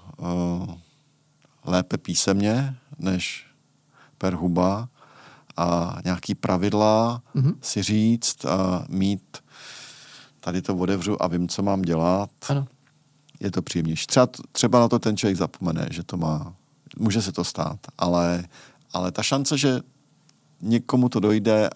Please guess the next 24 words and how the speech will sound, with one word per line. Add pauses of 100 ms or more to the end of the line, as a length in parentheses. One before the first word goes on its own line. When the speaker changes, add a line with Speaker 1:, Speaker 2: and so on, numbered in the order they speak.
Speaker 1:
„hele,
máme
to
v
té
knížce“,
jako
musíme
to
taky
zažít,
jo?
Prostě
zatím
to
nemáme
zažitý (520)
a
člověk
nemá
tu
šanci
tak
často.